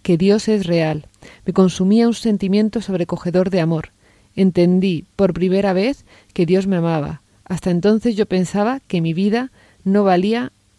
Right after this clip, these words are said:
nada". Y bueno, pues este, pues este hombre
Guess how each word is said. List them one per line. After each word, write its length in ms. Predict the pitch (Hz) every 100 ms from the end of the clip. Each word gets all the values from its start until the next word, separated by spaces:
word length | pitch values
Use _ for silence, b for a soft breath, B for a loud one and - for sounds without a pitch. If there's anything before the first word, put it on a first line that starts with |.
| _ -
nada". 500 | 175 170 160 156 151 _ _ b b b b b _
Y 360 | - 202 196 190
bueno, 320 | 196 180 165
pues 260 | - 180 185
este, 800 | - 196 185 185 185 180 170 165
pues 160 | 180 165
este 260 | 175 202
hombre 500 | 202 196 208 208 226